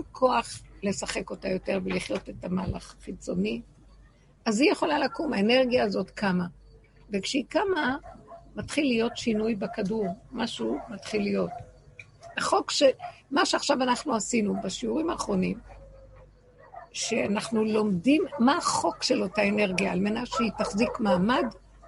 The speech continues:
בתקומתה. זה כוח שקיים תמיד, אבל אנחנו לא נותנים לו להתגלות, כי אנחנו לא מחשיבים אותו. אנחנו מחשיבים את הישות, את הדמיון, את הכוח, את השכל, את ההרגשות שלנו,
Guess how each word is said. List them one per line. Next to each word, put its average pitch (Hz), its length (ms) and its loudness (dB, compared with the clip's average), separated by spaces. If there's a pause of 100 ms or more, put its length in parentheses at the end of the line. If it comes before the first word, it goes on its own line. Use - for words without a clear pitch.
(280)
בתקומתה. 240 760 2 (640)
זה 240 100 2
כוח 339 280 4
שקיים 247 500 4
תמיד, 214 380 2 (540)
אבל 233 220 4
אנחנו 247 220 2
לא 254 100 4
נותנים 294 400 2
לו 254 80 4
להתגלות, 214 600 2 (960)
כי 269 360 2
אנחנו 262 420 -2
לא 311 140 2
מחשיבים 311 540 6
אותו. 254 320 4 (1500)
אנחנו - 280 -2
מחשיבים 220 380 0
את 196 120 -6
הישות, 190 580 0
את - 140 -8
הדמיון, 208 600 0
את 175 160 -4
הכוח, - 440 0
את - 80 -8
השכל, - 600 0
את 185 160 -6 (520)
ההרגשות 196 640 2
שלנו, 208 460 4